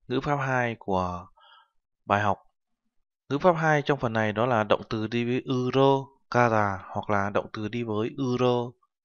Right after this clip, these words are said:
ota, có nghĩa là đi để làm gì đó và hoặc là đến để làm gì đó. Ở đây chúng ta lưu ý là ư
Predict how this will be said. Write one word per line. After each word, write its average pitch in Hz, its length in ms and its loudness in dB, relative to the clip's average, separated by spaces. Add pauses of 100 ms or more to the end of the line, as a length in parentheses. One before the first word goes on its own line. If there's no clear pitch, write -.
(720)
ota, 104 440 2 (680)
có 117 120 -4
nghĩa 135 180 2
là 101 380 0 (260)
đi 143 360 2
để 90 520 -2 (1120)
làm 104 240 -2
gì 104 100 -2
đó 98 280 0 (160)
và 98 180 0
hoặc 95 180 -4
là 95 120 2
đến 117 320 0
để 104 160 2
làm 90 200 -6
gì 87 100 -8
đó. 95 260 -4 (640)
Ở - 80 0
đây 147 160 8
chúng 143 120 -8
ta 147 120 4
lưu 131 140 0
ý 123 180 0
là 113 340 2 (540)
ư 147 360 4